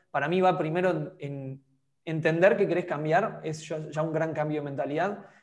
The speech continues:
y, y aceptarlo y decir, "Bueno, la situación en la que estoy no me gusta y quiero una situación diferente". Entonces ya te estás saliendo del plano donde estás todo el día metido.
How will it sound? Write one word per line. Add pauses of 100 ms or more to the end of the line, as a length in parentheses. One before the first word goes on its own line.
(120)
y,
y
aceptarlo
y
decir,
"Bueno,
la
situación
en
la
que
estoy
no
me
gusta (240)
y
quiero
una
situación
diferente".
Entonces
ya
te
estás
saliendo
del
plano
donde
estás (260)
todo
el
día
metido.